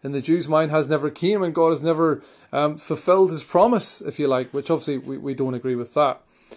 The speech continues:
So, again, there's very different views there of God. I mean, multiple gods in many cases, gods that are human in nature even at times and have many weaknesses. Um,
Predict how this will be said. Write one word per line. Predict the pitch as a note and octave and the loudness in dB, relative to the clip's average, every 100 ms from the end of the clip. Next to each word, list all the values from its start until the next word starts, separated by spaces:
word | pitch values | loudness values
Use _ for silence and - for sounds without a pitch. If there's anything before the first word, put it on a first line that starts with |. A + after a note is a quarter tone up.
| - | -20
So, | - - G#3 D3+ - _ _ _ _ _ _ _ _ _ - | -6 6 8 8 0 _ _ _ _ _ _ _ _ _ -8
again, | D#3+ G#3+ G#3+ | 0 0 2
there's | G3 | 0
very | A#3 B3 | 0 0
different | A3+ A3+ G3 E3 | 2 0 0 -4
views | C3 E3+ G3+ F3+ | -6 -4 -4 0
there | E3 D#3 | 2 4
of | D3 C3 | 4 0
God. | - D3 D3 B2 | 0 2 4 2
I | B2+ | -2
mean, | C3+ C3+ | -4 -2
multiple | C#3+ E3 F3+ F3+ E3+ | 2 4 4 -2 -4
gods | D#3+ D#3+ E3 D#3 | 0 2 2 0
in | E3 | -4
many | D#3+ D#3+ D#3+ | -4 -4 -4
cases, | - D#3 E3+ D#3+ - - - - _ C3 | -4 -4 -4 -4 -8 -14 -20 -20 _ 0
gods | D3+ D#3+ D#3 C3 | 4 4 2 0
that | C#3+ C3+ | 0 2
are | C3+ C3 B2+ A#2+ - - _ | 2 2 0 -4 -10 -20 _
human | C3 B2+ - D#3+ E3 D#3 | -12 -12 -4 -2 0 -2
in | C#3 | -2
nature | D3 F3+ - F3 | -2 -2 -4 -4
even | F3 E3 | -4 -6
at | E3 | -6
times | - E3+ E3+ C#3+ | -6 -4 -4 -6
and | C3+ | -6
have | A#2 | -6
many | C3+ C#3+ | -4 -2
weaknesses. | B2 C#3 D3 E3 - E3+ D#3 - - - - | -2 -2 -4 -4 -2 0 0 -4 -8 -20 -10
Um, | - C3 C3 C3 C3 | -2 2 4 2 0